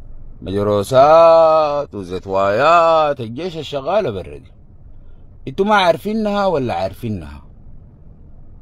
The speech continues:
بسألكم من التجار بتاعين الوقود اللي في النيل الأبيض. <clears throat> بيشيلوا البنزين من جوا النيل الأبيض دي، قرى وكوستي وحلال وكده، بودوه.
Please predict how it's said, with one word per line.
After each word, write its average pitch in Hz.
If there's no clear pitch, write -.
بسألكم 226
من 240
التجار 202
بتاعين 151
الوقود 135
اللي 151
في 123
النيل 131
الأبيض. 101
<clears throat> -
بيشيلوا 233
البنزين 180
من 214
جوا 208
النيل 160
الأبيض 98
دي، 175
قرى 156
وكوستي 139
وحلال 135
وكده، 170
بودوه. 170